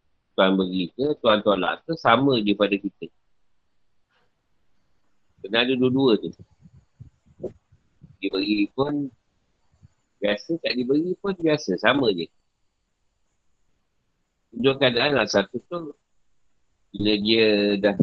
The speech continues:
sampai ke pakar sabar. Dia nak sampai pakar sabar, dia kena lalu makan taslim dan reda ni.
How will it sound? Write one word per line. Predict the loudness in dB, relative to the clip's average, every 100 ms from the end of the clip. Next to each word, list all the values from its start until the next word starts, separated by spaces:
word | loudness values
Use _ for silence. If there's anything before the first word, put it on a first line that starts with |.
| 4 2 _ _
sampai | -10 -4 -4
ke | -2
pakar | -2 -2 0
sabar. | 0 0 -4 -6 _ -2 -2 -2 _ _ _ _ _ _ _ _ _ _ _
Dia | -2
nak | 2
sampai | 4 4
pakar | 4 2
sabar, | 0 2 2 2
dia |
kena | -2 0 2 2
lalu | 2 2 0
makan | 2 2 2 2
taslim | 2 2 0 -4 -2 -2
dan | -2
reda | -2 -2 0 0
ni. | 0